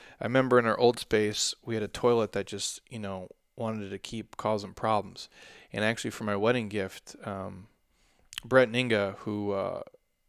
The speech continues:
I was basically leasing the space from back then, uh, got me this, like, legit commercial grade toilet. Like, this thing, man, could suck down a cell phone. I mean, when you flushed it, like,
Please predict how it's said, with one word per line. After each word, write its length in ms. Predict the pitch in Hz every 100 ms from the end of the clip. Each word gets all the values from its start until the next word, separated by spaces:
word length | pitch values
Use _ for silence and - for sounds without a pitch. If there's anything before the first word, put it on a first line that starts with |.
| _ -
I 60 | 117
was 120 | 104
basically 400 | 113 110 110 110
leasing 220 | 107 113
the 60 | 104
space 280 | - 107 104
from 460 | - 104 101 98
back 240 | - 101 -
then, 260 | 104 95 - - - - _ -
uh, 540 | 104 101 95 98 110 - _ _ _ _ _ _ _ -
got 220 | 120 120
me 320 | 113 104 95
this, 580 | 127 104 104 - - - _ _ _ _ _ - -
like, 240 | 117 -
legit 680 | 104 95 104 113 123 - - _ _ _ _ _ _ _ _
commercial 920 | - 123 110 113 117 - 107 98 101 - _ _ -
grade 320 | - 107 95
toilet. 420 | - 110 92 82 - _ _ _
Like, 200 | 101 98
this 200 | - 120
thing, 320 | - 117 110 101
man, 380 | 98 95 92 _ _ _ _ -
could 160 | 110 -
suck 260 | - 120
down 160 | - 107
a 80 | 101
cell 260 | - 101
phone. 260 | 95 - -
I 40 | 113
mean, 140 | 107
when 140 | 104
you 100 | 113
flushed 420 | 127 - 123 120 104
it, 100 | 95
like, 400 | 101 95 _